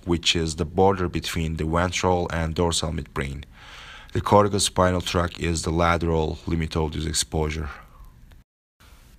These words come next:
An entry through the perioculomotor zone can reach the ventral midbrain, which is in front of the medial lemniscus, or dorsal midbrain, which is behind the medial lemniscus. Avoiding damage to the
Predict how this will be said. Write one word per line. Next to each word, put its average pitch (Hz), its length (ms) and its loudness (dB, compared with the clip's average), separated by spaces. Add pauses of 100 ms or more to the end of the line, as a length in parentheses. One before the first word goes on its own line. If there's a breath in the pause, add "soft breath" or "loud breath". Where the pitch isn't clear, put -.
An 104 220 2
entry 110 340 0
through 98 260 0
the 90 80 0
perioculomotor 90 880 0
zone 82 420 -4 (160)
can 85 320 0
reach 82 220 -2
the - 80 -6
ventral 90 420 0
midbrain, 110 540 -2 (140)
which 82 280 -2
is 73 320 -6
in 80 140 -8
front 90 320 -2
of 82 140 -4
the - 100 -8
medial 82 300 -2
lemniscus, 85 640 -6
or 90 320 2 (400 loud breath)
dorsal 107 360 4
midbrain, 76 560 -4 (160)
which 92 280 0
is 87 200 -2
behind 104 520 0
the - 80 -8
medial 78 320 -4
lemniscus. 73 600 -8 (880)
Avoiding 110 440 2
damage 95 440 0
to 92 80 -4
the 82 240 -2